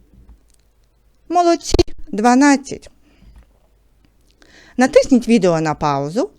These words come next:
в зошитах запишіть дату сьогоднішнього уроку. У каліграфічній хвилинці запишіть тільки пропущені числа.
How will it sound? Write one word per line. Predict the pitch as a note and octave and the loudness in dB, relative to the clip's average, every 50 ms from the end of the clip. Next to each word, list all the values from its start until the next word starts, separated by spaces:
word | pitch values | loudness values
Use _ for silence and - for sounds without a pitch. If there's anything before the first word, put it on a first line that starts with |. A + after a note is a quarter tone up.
| _ - | _ -10
в | G3 | -8
зошитах | F#3+ E3+ F#3 E3+ D#3+ - - B3 - D4+ D4 C#4+ | -4 0 0 0 0 0 -2 -4 -2 -2 0 0
запишіть | D#4+ E4 - D#4+ - - D#4+ D4+ - - _ - | 0 -2 -2 -2 -4 -4 -4 -6 -6 -8 _ -12
дату | - D#3+ F3+ G3 B3+ F4+ - G#4+ | -8 -2 0 0 0 2 0 -2
сьогоднішнього | G#4+ - - - - F3 A3+ C#4+ F4 E4+ - - C4 A3 F3 E3 D#3 | -2 0 -2 -4 0 0 -2 -2 -2 -6 -4 -2 -2 0 0 0 -2
уроку. | D3+ D3+ D3+ D3+ - - - F#3 _ _ _ _ _ _ _ _ _ - _ _ _ _ _ _ _ _ _ _ _ _ _ _ _ _ _ _ _ _ _ _ - | -2 -2 -4 -6 -6 -8 -12 -12 _ _ _ _ _ _ _ _ _ -20 _ _ _ _ _ _ _ _ _ _ _ _ _ _ _ _ _ _ _ _ _ _ 2
У | D4+ | 2
каліграфічній | - - A4 F4+ B3+ A#3+ - F#3+ - E3+ - C4 E4+ C5+ - D4 A3+ F#3 | 4 6 6 4 4 4 2 0 -2 -2 0 0 0 0 2 0 -2 0
хвилинці | - D#3+ E3+ D#3+ D3 D3 C#3+ C#3 C#3 - - B3+ D#4 - - - - _ _ | -2 -4 -4 -4 -2 -2 -2 -4 -4 -4 -6 -6 -6 -8 -12 -20 -20 _ _
запишіть | - F#3+ F#3+ - - - C4+ - - A3+ F#3 - - _ _ | -6 -2 0 2 0 0 0 -2 -4 -6 -6 -8 -10 _ _
тільки | - - G3 G#3 C4+ G4 C5 - - - - - - - | -6 -2 0 2 2 2 0 -2 -4 -8 -12 -12 -12 -6
пропущені | - F#3+ F3 E3+ - - F3+ A#3 A#3+ - - D4+ D4+ D#4 D4+ C#4+ | -2 -2 -2 -2 -2 0 0 0 0 0 0 2 2 2 2 0
числа. | - - F4 E4 C#4+ - - - - - | -2 -4 -4 -4 -4 -4 -8 -12 -12 -12